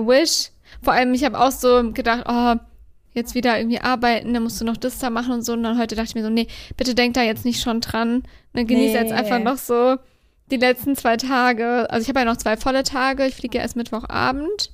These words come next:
Speaker 1: Das ist eigentlich ganz gut. Aber dachte ich mir so, nee, ich werd das jetzt auch noch genießen und konnte auch richtig gut abschalten. Also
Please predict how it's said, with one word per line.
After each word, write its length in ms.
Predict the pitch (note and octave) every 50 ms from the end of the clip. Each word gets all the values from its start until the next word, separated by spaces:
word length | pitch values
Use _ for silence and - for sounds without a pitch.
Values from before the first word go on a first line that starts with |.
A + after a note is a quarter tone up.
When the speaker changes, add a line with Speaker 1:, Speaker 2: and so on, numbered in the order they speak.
| - - _ _ _ _ _ _ _
Speaker 1:
Das 80 | -
ist 40 | - -
eigentlich 200 | A#3 A#3+ B3 -
ganz 180 | C4+ C4 B3+ B3+
gut. 300 | - C#4 C#4+ D4 - - - - - - _ _
Aber 180 | - - A#3 A#3+
dachte 200 | A3+ A3+ A#3 A3+
ich 60 | -
mir 140 | B3 A#3 A3
so, 80 | A3
nee, 320 | A#3 A3+ A3 G#3+ G#3+ G#3+ G#3+ - - - - - - - -
ich 100 | B3 -
werd 140 | B3+ B3 A#3+
das 80 | A#3+
jetzt 160 | - A#3+ A3+
auch 100 | - A#3 A#3
noch 140 | A#3 A#3 A#3+
genießen 280 | B3+ A#3+ B3 B3 B3+ B3
und 80 | A3+
konnte 300 | A3+ - D4 E4 - -
auch 160 | - B3+ -
richtig 280 | - C4 - - - -
gut 240 | - B3+ B3+ - -
abschalten. 520 | A#3+ G#3+ - - - G#3+ G#3+ - - -
Also 460 | - - A#3 A3 A3+ A#3 A#3 A#3 A#3+